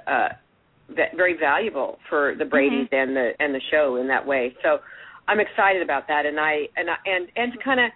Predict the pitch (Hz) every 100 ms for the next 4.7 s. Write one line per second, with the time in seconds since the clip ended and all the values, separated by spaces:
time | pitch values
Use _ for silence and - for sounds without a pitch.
0 | - - - _ _ - 233 240 269 269
1 | - 202 180 170 180 180 165 165 160 165
2 | 151 165 151 151 156 156 147 143 180 165
3 | 165 - 156 151 143 135 143 - 151 139
4 | 147 151 - 160 - 196